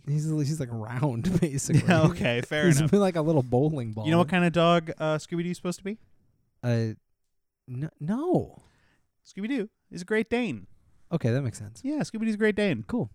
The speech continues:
Speaker 2: Which is why he's Shaggy-sized, roughly.
Speaker 1: Oh, yeah, he's actually, like,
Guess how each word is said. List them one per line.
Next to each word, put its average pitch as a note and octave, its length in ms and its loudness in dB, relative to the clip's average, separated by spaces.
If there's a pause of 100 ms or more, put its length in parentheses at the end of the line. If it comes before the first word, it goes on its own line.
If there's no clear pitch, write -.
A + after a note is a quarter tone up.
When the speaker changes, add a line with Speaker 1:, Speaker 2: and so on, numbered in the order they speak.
(200)
Speaker 2:
Which - 100 -10
is D3 80 -6
why E3 180 6
he's D#3+ 360 2
Shaggy-sized, C3 800 -8
roughly. G#2 380 -10 (160)
Speaker 1:
Oh, B2+ 300 4
yeah, B2 280 4
he's A2 220 -2
actually, A2+ 280 -6
like, A2 140 -8